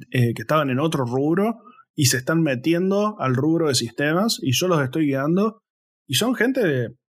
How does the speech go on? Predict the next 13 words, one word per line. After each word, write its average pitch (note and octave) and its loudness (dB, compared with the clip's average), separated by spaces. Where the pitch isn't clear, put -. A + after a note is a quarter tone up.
veintiocho, B2 2
veintinueve, B2+ -2
treinta D#3 0
años G#3 0
que C3+ -2
estaban C#3 0
ejer-, B2+ -2
ejerciendo C3 0
en D3 0
otras D#3 -4
cosas G3+ -2
y E3+ 2
dijeron, C3 0